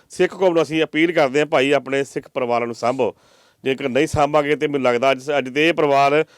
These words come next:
ਭਾਵੇਂ ਇੰਨੀ ਅੱਤ ਦੀ ਗਰੀਬੀ ਆਪਣੇ ਤੇ ਹਟਾਉਣ ਡਿਆ ਵਾ, ਪਰ ਫਿਰ ਵੀ ਸਿੱਧਕ ਜਿਹੜਾ ਸਿੱਧਕ ਨਹੀਂ ਡੋਲਿਆ, ਹਿੰਮਤ ਨਹੀਂ ਹਾਰੀ, ਫਿਰ ਵੀ ਜਿਹੜਾ ਆਪਣੇ ਪਰਿਵਾਰ ਦੇ ਵਿੱਚ ਉਸੇ ਭਾਣੇ ਵਿੱਚ ਆ ਗੁਰੂ ਦੇ ਸਿੰਘ ਬਣਿਆ ਵਾ। ਤੇ ਬਾਈ ਨਾਲ ਵੀ ਗੱਲਬਾਤ ਕਰਦੇ, ਜਿਹੜਾ ਬਾਈ ਸਪੈਸ਼ਲ ਜਗਰਾਉਂ ਤੋਂ ਆਏ ਆ। ਬਾਈ, ਸੁਣਿਆ ਵੀਰ ਦੀ ਗੱਲ,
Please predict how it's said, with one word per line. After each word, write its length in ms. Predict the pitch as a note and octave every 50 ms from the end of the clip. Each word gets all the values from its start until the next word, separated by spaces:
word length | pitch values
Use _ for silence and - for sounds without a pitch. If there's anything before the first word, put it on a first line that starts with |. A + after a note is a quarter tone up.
| _ _ _ - _ _
ਭਾਵੇਂ 220 | - B2+ C3 C#3+ D3+
ਇੰਨੀ 220 | C#3+ D3+ D#3 D3
ਅੱਤ 120 | C#3 - D3
ਦੀ 100 | D3 D3
ਗਰੀਬੀ 360 | C3+ B2 B2+ B2 C3+ D#3+ D#3+
ਆਪਣੇ 260 | D3+ C#3+ - C#3+ D3
ਤੇ 120 | C#3 D3+
ਹਟਾਉਣ 380 | D3 D3 C#3+ C3+ C3+ B2 A2+ A2
ਡਿਆ 180 | B2+ C#3 D3 C#3+
ਵਾ, 140 | D3 D3
ਪਰ 160 | C#3+ - D3+ D3
ਫਿਰ 260 | - - C3+ C#3+ D#3
ਵੀ 320 | E3 E3 E3 E3+ F3 D#3 -
ਸਿੱਧਕ 420 | - - - - D3 C#3+ E3+ F3 - -
ਜਿਹੜਾ 160 | D#3 D3 D3+
ਸਿੱਧਕ 360 | D3+ - C#3 B2+ D3+ D3 D3
ਨਹੀਂ 180 | D3 C#3 D3 D3
ਡੋਲਿਆ, 400 | C3 B2 A2+ A#2 C3 C3 B2+ C3+ C#3 - _ _ _ _ -
ਹਿੰਮਤ 260 | D3 D#3+ E3+ D#3+ D#3+
ਨਹੀਂ 140 | E3+ E3 D3
ਹਾਰੀ, 420 | A#2+ B2 A#2+ A#2+ C3 B2+ C#3 D3 - _ _ _ _ _ _
ਫਿਰ 180 | - E3 E3 F3
ਵੀ 120 | F#3+ F#3
ਜਿਹੜਾ 200 | D3+ D3+ C#3 C#3
ਆਪਣੇ 200 | C3 A#2+ C3+ C3
ਪਰਿਵਾਰ 360 | A#2+ C3 A#2+ A#2 A2+ A2+ A2
ਦੇ 120 | A2 A#2 A#2+
ਵਿੱਚ 200 | A#2 A2 B2 B2+
ਉਸੇ 360 | C3+ A2+ A#2 B2+ - D#3 D#3
ਭਾਣੇ 300 | D3 D3+ C#3 A#2 G#2 G#2
ਵਿੱਚ 180 | A2 G#2+ -
ਆ 120 | B2 B2 A#2+
ਗੁਰੂ 160 | A2+ A2 G#2+
ਦੇ 60 | A2
ਸਿੰਘ 220 | A2 - C3+ C3+ B2+
ਬਣਿਆ 240 | G#2+ F#2 F#2 F#2
ਵਾ। 120 | F2 F2 E2+ - _ - - - _ _ _ _ _ _ _ _ _ _ _ _ _ _
ਤੇ 260 | - B2 A#2+ A#2 A#2+ A#2 - _ - - - -
ਬਾਈ 160 | A#2+ B2 C3
ਨਾਲ 120 | C3+ D#3 D#3
ਵੀ 40 |
ਗੱਲਬਾਤ 280 | C#3+ C3+ C3+ C3+ C#3+ C3
ਕਰਦੇ, 220 | C3+ C3 B2+ C#3+
ਜਿਹੜਾ 200 | C#3 C3+ C3+ C3+
ਬਾਈ 180 | C3+ B2 B2 B2
ਸਪੈਸ਼ਲ 340 | A#2 - - B2+ B2+ C#3 C#3
ਜਗਰਾਉਂ 280 | A#2+ A2+ A2 A2 A2+
ਤੋਂ 100 | A#2 B2+
ਆਏ 180 | A#2+ A2+ A2+ A#2
ਆ। 120 | A#2+ B2+ B2 _ - - _ _ _ _ _ _ _ _
ਬਾਈ, 200 | B2+ C#3 D#3+ E3+ D#3+ - _ -
ਸੁਣਿਆ 260 | - C#3+ C#3+ D#3 D#3+
ਵੀਰ 140 | D#3 D3 C#3
ਦੀ 160 | C3 C#3 C3+
ਗੱਲ, 220 | C3 B2 A#2 B2